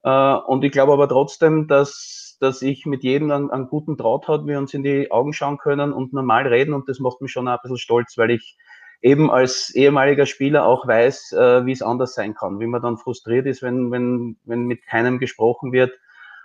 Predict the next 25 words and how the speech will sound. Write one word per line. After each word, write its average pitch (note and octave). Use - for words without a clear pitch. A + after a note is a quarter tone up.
Äh, -
und A#2+
da B2
habe C3+
ich C3+
mir C3+
von C3
jedem C3
Trainer C3
was B2
mitnehmen D#3
können. D3
Ich B2+
habe C3
eben, C3
äh, B2
ja, B2+
schon B2+
angesprochen, B2+
Herbert B2
Prohaska B2
war, A#2+
war A#2+
ein A#2+
Sir. C3+